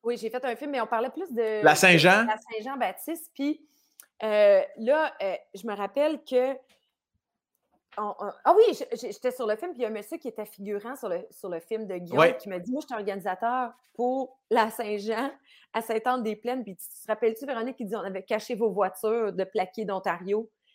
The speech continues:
Speaker 1: parce qu'il dit, on avait juste peur qu'il y ait du vandalisme ou quelque chose, quoi que ce soit. » Je dis, « Mon Dieu, mais je me rappelle tellement. » Puis, ben, c'est que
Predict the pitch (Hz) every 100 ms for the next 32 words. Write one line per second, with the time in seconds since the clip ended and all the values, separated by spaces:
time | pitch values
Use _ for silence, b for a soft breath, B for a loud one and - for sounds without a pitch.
0 | _ _ 202 - 208 214 202 196 196 240
1 | - 220 226 240 - 220 202 214 214 185
2 | 180 196 196 190 185 196 220 220 208 196
3 | 190 - - 220 220 190 - 247 b b
4 | b - - 202 180 170 156 196 175 165
5 | 165 160 165 156 208 170 175 165 196 -
6 | b b b - - - - - _ -
7 | - - 220 220 196